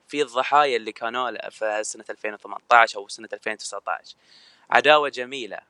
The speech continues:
عداوة يعني من العداوات التي يعني تنافس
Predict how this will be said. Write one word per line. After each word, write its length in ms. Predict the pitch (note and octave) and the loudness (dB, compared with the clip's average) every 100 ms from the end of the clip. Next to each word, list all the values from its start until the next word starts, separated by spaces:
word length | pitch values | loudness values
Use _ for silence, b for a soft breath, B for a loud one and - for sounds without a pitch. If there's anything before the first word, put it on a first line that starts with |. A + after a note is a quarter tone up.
| - | -8
عداوة 680 | G#2+ B2 C#3+ C#3+ D3 C#3+ C3+ | -4 2 2 2 2 2 2
يعني 640 | - A2+ A#2 A#2 A#2 A2+ | 0 -4 -4 -10 -12 -12
من 160 | A#2 A#2+ | -8 -2
العداوات 640 | A2 B2+ C3+ D#3+ E3+ - | -2 0 0 2 0 -2
التي 500 | B2+ B2+ - C#3 C3 _ _ _ - | -10 -10 -10 -16 -16 _ _ _ -4
يعني 220 | A2+ B2 | -2 -4
تنافس 760 | - C#3 F#3 F#3 F3+ F#3+ - | -8 0 2 2 -2 -6 -6